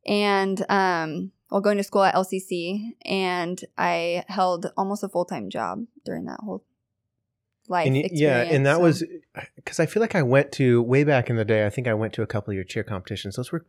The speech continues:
Speaker 2: actually crazy. Like, those
Speaker 1: Yeah,
Speaker 2: were sick.
Speaker 1: they're, I, I traveled a lot, like, in the
Speaker 2: Yeah.
Speaker 1: United States. Um, I went to the World's,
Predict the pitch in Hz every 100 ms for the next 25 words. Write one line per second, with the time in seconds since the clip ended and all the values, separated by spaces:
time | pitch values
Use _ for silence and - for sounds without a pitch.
0 | - 110 165 - - 95 - _ - 117
1 | 104 117 247 254 185 233 233 240 233 233
2 | 214 - 226 233 240 226 226 196 - -
3 | 226 214 208 214 208 202 190 208 196 190
4 | 208 202 208 190 196 190 - 196 190 -
5 | - - 196 185 175 180 208 - 208 202
6 | - - 208 196 190 180 185 190 190 190
7 | 185 185 -